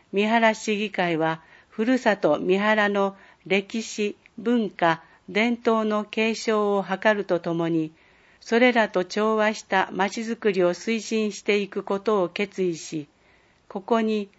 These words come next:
歴史と文化を大切にしたまちづくりを推進する都市三原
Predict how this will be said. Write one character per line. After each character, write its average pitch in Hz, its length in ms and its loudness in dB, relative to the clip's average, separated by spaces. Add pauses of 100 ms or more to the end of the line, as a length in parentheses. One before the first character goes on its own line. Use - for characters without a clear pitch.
(380)
歴 208 340 -2
史 - 200 -10
と - 360 2
文 220 280 0
化 185 180 2
を 170 80 0
大 196 300 2
切 226 340 -2
に 214 180 -2
し - 60 -12
た 190 180 2
ま 185 160 2
ち 190 120 -10
づ 202 180 -8
く 185 140 0
り 170 160 2
を 165 100 0
推 214 300 -6
進 214 280 -4
す 196 200 -4
る 196 180 0 (140)
都 240 120 2
市 196 220 0
三 170 160 2
原 180 420 0